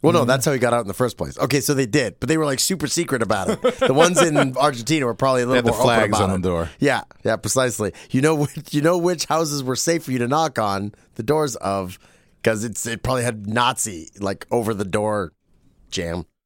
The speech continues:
Speaker 3: And a very flesh-toned lampshade covers.
Speaker 1: <laughs> Oh,
Speaker 3: Mm.
Speaker 1: take, did, uh, a little, uh, reference to our Ilse Koch, uh,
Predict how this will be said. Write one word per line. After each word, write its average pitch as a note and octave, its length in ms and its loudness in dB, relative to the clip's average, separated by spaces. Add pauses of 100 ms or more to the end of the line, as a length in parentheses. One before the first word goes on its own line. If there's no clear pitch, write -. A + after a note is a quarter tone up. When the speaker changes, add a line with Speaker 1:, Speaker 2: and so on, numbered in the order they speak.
(280)
Speaker 3:
And F2 80 -12
a F2 40 -6
very G#2+ 160 0
flesh-toned F#2+ 960 -4
lampshade E2+ 520 -8
covers. - 460 -10 (100)
Speaker 1:
<laughs> - 0 - (380)
Oh, D3 540 2
Speaker 3:
Mm. - 140 -12
Speaker 1:
take, A#2 220 -2 (440)
did, A2 400 -2
uh, A#2+ 200 2
a A#2+ 80 2
little, B2+ 300 2
uh, B2+ 120 0
reference B2+ 500 -2
to C3 100 2
our A#2+ 120 0
Ilse C3 340 -2
Koch, C#3+ 440 -2
uh, A2 480 -2